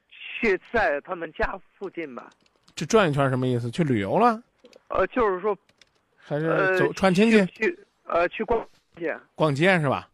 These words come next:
Speaker 1: 呃，也就这，这，是这么个意，意思吧。
Speaker 2: 啊，你家哪儿的呀？
Speaker 1: 我家是驻马店的。
Speaker 2: 嗯，嗯。你接着说。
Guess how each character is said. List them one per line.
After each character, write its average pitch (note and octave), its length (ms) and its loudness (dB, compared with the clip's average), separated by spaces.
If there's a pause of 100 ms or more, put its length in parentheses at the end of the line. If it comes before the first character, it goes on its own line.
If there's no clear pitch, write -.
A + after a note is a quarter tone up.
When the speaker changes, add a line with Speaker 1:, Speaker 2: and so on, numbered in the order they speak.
(120)
Speaker 1:
呃， C#3 200 -2
也 B2+ 720 -4
就 F#3+ 140 0
这， E3+ 220 -2
这， E3+ 340 0 (640)
是 - 280 -10
这 G3+ 120 0
么 D3+ 140 -6
个 D3 100 -4
意， F3+ 180 -6 (140)
意 G3 240 -2
思 C#3 80 -6
吧。 G#2+ 280 -4
Speaker 2:
啊， A2+ 160 -6
你 A#2+ 160 -4
家 F3+ 180 6
哪 E3 120 4
儿 A#2+ 60 -2
的 A2+ 60 -2
呀？ G2+ 180 -6 (800)
Speaker 1:
我 B2+ 380 0
家 F#3+ 180 -2
是 F#3+ 80 -2
驻 F#3+ 140 -8
马 D#3 120 -10
店 E3 200 -8 (100)
的。 A2+ 60 -20 (260)
Speaker 2:
嗯， G#2+ 280 -4
嗯。 G#2+ 140 -10 (1600)
你 A#2 100 -10
接 B2+ 100 0
着 B2+ 80 2
说。 C3 200 -2